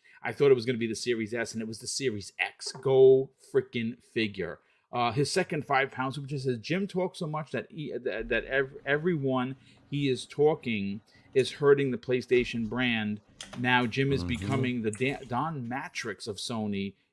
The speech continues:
Speaker 1: Jim talks B S not only about Xbox, but E A." Yeah, he kinda threw E A under the bus, which was, uh, not cool. But I wanna transition into a story that has two sides to the coin.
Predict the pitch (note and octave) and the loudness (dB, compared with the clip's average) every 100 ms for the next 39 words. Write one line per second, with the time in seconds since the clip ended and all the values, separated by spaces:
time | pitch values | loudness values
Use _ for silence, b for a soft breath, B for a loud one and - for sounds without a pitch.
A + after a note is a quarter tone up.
0 | - G#2 C#3 D#3 - C#3 B2+ - - A#2+ | -12 -2 -2 -2 2 4 4 0 -8 -4
1 | A2+ A2 - A#2 A#2 C3+ C3+ C#3 B2 G#2+ | -4 -4 -6 -6 -6 -4 -4 -2 -2 -2
2 | G#2 G2+ A2+ G#2+ - G2+ G2 G#2+ - G#2+ | -4 -6 -6 -6 -6 -6 -6 -10 -6 -6
3 | B2 A2 F#2+ G2 G2 A#2 A2+ A#2 G#2 - | 0 2 4 4 2 0 -6 -4 -4 -8
4 | A#2 A2 G#2 G2 F#2+ G2 G2 F#2 - G2 | -8 -6 -4 -4 -6 -10 -8 -10 -10 -14
5 | G2 F#2 F#2+ E2 D#2 - _ _ - A2+ | -8 -8 -8 -8 -10 -14 _ _ -6 -4
6 | F#2+ - C3 G#2 G#2+ - - - - - | -4 -4 -4 -2 -2 -4 -12 -18 -16 -14
7 | - - G3 A3 E4 E4+ - G3+ E3+ B2 | -10 2 2 2 -2 -4 -2 0 0 2
8 | C#3 - C3+ C3 C3 A#2+ - - A2+ G#2+ | 0 0 -6 -6 -6 -6 -4 -4 0 0
9 | G#2 G2+ F#2+ F#2+ F#2+ _ _ _ _ _ | 0 -4 -6 -10 -16 _ _ _ _ _
10 | - - - _ _ _ - C3 - - | -20 -20 -20 _ _ _ -2 0 0 -2
11 | C#3 C3 B2+ C3 - - D#3 C3+ - B2 | 0 2 0 -6 -10 -6 -6 -4 -6 -4
12 | G#2+ G#2+ - G#2+ F#2+ - G2+ E2+ D#2+ | -2 -4 -8 -10 -12 -10 -8 -8 -10